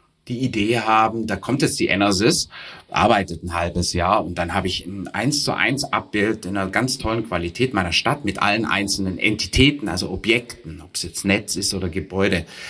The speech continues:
Das ist ein langjähriger Prozess.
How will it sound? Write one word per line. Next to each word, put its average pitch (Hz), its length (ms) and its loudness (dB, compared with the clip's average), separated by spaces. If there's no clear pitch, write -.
Das - 180 0
ist 143 180 -2
ein 95 100 0
langjähriger 90 760 0
Prozess. - 720 -2